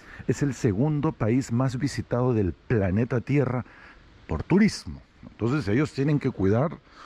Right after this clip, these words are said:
sus ingresos para poderles dar buena calidad de vida a sus habitantes. Acá hay unas esculturas modernas, ¿no? Que es un poquito lo que uno ve mucho en Europa, ¿no? Hay mucha, mucha antigüedad, por supuesto, porque son antiguos los países,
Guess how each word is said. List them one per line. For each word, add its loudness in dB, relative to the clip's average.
sus -2
ingresos 2
para -2
poderles 0
dar 0
buena 2
calidad 0
de 2
vida 0
a -4
sus -10
habitantes. -4
Acá -2
hay 2
unas 0
esculturas -4
modernas, -2
¿no? -2
Que -2
es -4
un -2
poquito -2
lo 2
que -2
uno 2
ve 2
mucho -2
en 0
Europa, -2
¿no? 0
Hay -2
mucha, -4
mucha 2
antigüedad, 0
por -12
supuesto, -6
porque -8
son -6
antiguos -2
los -4
países, 0